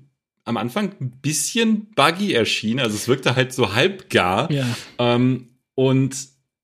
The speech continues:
Speaker 1: es war ja, es war ein Kickstarter-Projekt, was auch die Summe deutlich übertroffen hatte, ähm, aber dann halt unfertig rauskam, weil das Geld dann plötzlich doch ausging. Und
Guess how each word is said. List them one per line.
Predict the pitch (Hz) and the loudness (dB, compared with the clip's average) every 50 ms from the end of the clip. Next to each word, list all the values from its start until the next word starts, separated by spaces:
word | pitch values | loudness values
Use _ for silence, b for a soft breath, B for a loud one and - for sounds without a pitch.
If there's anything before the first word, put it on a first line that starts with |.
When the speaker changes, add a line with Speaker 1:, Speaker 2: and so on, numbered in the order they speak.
| _ - | _ -10
Speaker 1:
es | 127 - - | -8 -4 2
war | 117 123 139 | 4 4 4
ja, | 165 156 | 4 2
es | - 123 - | 0 0 2
war | 139 | 2
ein | 139 127 | 2 2
Kickstarter-Projekt, | - 127 117 - - - 151 151 190 190 190 - 185 175 190 220 220 - - - | 2 0 -2 -2 0 0 2 2 2 -2 -2 2 2 2 2 2 -2 -6 -6 -2
was | - 107 - | -2 0 0
auch | - 123 104 - | 0 -4 -4 -4
die | - - 113 | -4 -4 -2
Summe | 95 101 131 143 120 | 2 2 4 4 4
deutlich | 95 - 98 104 151 - - 262 214 - | 4 4 4 4 4 4 2 0 0 2
übertroffen | 135 110 - - - 160 - - 170 113 | 0 0 0 0 -2 -2 0 0 -2 -2
hatte, | 92 87 - 95 98 131 185 - B B B B B B B B B | -2 -2 -2 -2 -2 -2 -2 -4 B B B B B B B B B
ähm, | - 113 117 117 117 120 120 120 120 - - | 0 2 2 4 2 2 0 -2 -4 -4 -2
aber | 110 104 113 | 2 2 4
dann | 117 113 117 | 4 4 4
halt | 127 127 | 2 2
unfertig | 120 131 131 - 139 117 - - 117 | 0 0 2 2 0 0 0 -2 0
rauskam, | 107 123 170 - - - 98 95 | 2 2 2 0 0 0 0 2
weil | 98 98 | 2 2
das | 98 98 - | 2 2 2
Geld | 117 113 - | 2 2 4
dann | 123 110 - | 2 0 0
plötzlich | - - - - - - | 0 -2 -2 -4 -6 0
doch | - 135 - - - | 0 0 0 -2 -6
ausging. | - 95 90 92 - - - 98 95 110 143 156 B B B B B B B B | -8 -6 -6 -6 -6 -8 -6 -4 -2 -2 -2 -4 B B B B B B B B
Und | - 117 120 117 - | 0 0 0 0 -4